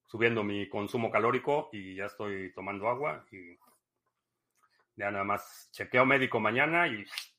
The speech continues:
ah, apretar el acelerador porque son diez kilómetros y de esos diez kilómetros tengo que cargar todo lo que necesito. O sea, son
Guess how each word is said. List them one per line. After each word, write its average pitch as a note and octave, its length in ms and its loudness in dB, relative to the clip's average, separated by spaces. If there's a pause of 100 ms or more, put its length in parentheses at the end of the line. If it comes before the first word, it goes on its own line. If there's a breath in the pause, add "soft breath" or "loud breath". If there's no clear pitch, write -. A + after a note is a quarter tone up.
(460)
ah, F#2+ 480 -12 (1160)
apretar G#2+ 480 4
el B2 140 4
acelerador G#2+ 640 4
porque A#2+ 180 -2
son C#3+ 180 4
diez D3+ 240 2
kilómetros C3 680 2
y G2 80 -12
de A2+ 220 -4
esos A#2+ 420 -6 (140)
diez A#2+ 340 0
kilómetros C#3+ 580 4
tengo A#2+ 300 -2
que - 120 -20
cargar G#2 440 -2
todo B2+ 220 4
lo G#2+ 160 -2
que G#2+ 100 -10
necesito. B2+ 600 -10 (720)
O - 60 -20
sea, G#2 140 -4
son A2+ 580 -2